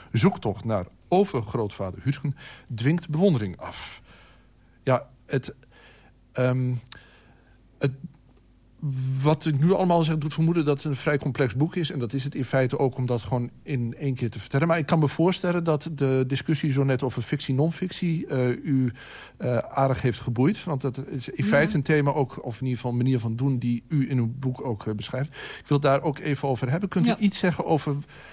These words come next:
Speaker 1: wat u gedaan hebt in dat boek?
Speaker 2: Nou ja, wat heb ik gedaan? Ehm, wat ik eigenlijk heb geprobeerd is om een, eh, jarenlang gevoel van onzekerheid... en ook een zekere, eh, gevoel van k-, schaamte of onzekerheid, eh,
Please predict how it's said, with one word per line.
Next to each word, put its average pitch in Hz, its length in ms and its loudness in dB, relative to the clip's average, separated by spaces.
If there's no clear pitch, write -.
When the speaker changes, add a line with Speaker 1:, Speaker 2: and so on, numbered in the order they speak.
Speaker 1:
wat 143 240 2
u 147 80 0
gedaan 123 360 2
hebt 85 180 -4
in 85 60 -10
dat 78 120 -10
boek? - 160 -20
Speaker 2:
Nou 220 140 4
ja, 220 100 4
wat 220 160 0
heb 220 120 2
ik 226 100 -2
gedaan? 226 440 4
Ehm, 208 1300 6
wat 202 180 0
ik 202 100 -2
eigenlijk 202 180 0
heb 196 140 -2
geprobeerd 220 580 2
is 196 240 0
om 196 180 6
een, 185 200 6
eh, 180 640 2
jarenlang 185 600 4
gevoel 190 240 2
van 180 200 2
onzekerheid... 170 920 2
en 175 380 0
ook 170 140 -4
een 170 60 -4
zekere, 170 320 0
eh, 156 240 -8
gevoel 156 220 -4
van 151 240 -2
k-, - 200 -14
schaamte 202 720 4
of 185 220 -2
onzekerheid, 175 800 2
eh, - 60 -12